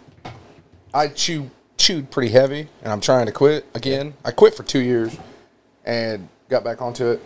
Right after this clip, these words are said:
and then I'm trying to get away from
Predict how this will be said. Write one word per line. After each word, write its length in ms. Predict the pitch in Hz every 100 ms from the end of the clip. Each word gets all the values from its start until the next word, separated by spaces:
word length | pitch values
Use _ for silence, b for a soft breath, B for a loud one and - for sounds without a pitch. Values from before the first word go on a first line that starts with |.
| -
and 120 | 113
then 460 | 113 110 107 98 - _ _ _ _ _ _ _ _ _ _ _ -
I'm 140 | 110
trying 300 | - 143 123
to 80 | 110 104 _ _ _ _ _ _ -
get 120 | 131
away 160 | 123
from 180 | 120 110